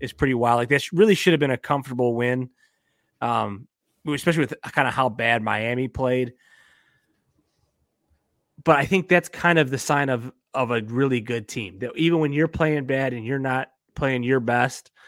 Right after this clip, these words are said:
you can hold that other team down, which they really did. I think, uh, the defensive, um, the, the defensive play of Denver really kind of messed with Miami's flow tonight and got 'em out of their rhythm.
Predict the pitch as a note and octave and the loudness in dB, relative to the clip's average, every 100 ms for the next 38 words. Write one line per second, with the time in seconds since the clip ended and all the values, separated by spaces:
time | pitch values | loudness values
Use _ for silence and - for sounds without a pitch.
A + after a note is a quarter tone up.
0 | - _ D3 D3+ C#3 B2 D3 D3 C#3 C#3 | -20 _ -4 -2 -2 2 2 2 0 0
1 | C#3+ - C#3+ C3+ B2 B2 B2+ B2 B2 A#2+ | -2 -2 -4 0 2 2 2 0 -2 0
2 | C#3 C#3+ B2+ B2 A#2+ B2+ A#2+ A#2+ B2+ A#2+ | 2 2 2 0 0 -4 -6 -4 -6 -4
3 | A#2 - B2+ C3+ A2+ - _ _ - - | -4 -2 -2 -2 -4 -8 _ _ -20 -20
4 | - _ _ _ _ _ _ _ _ - | -20 _ _ _ _ _ _ _ _ -2
5 | C#3+ A#2+ G#2+ G#2+ - _ _ _ _ D3 | 2 2 2 -4 -12 _ _ _ _ -6
6 | C3 B2+ B2 C#3 D#3+ C#3 - D3+ C#3 B2 | -4 -2 -4 -2 -2 -4 -2 2 4 4
7 | G#2 C3+ B2+ A#2 A2 B2+ C3 A#2 B2 A2 | 2 0 0 -2 0 2 0 0 -2 -2
8 | - - - C3+ B2 - - A#2+ - _ | -8 -20 -8 -2 0 -2 -2 -2 -2 _
9 | _ - A2+ A2+ A2+ A#2 - - B2 A#2+ | _ -10 -4 -2 -2 -6 -8 -2 2 2
10 | A2+ - A#2 A2 A2 - A2+ A2 G2+ _ | 2 -2 -2 0 0 -4 -8 -8 -10 _
11 | _ _ - - _ - A#2 A#2 A#2 A2+ | _ _ -20 -20 _ -2 0 2 2 2
12 | A2 G#2+ G#2+ G#2+ A2 | 2 2 2 0 -2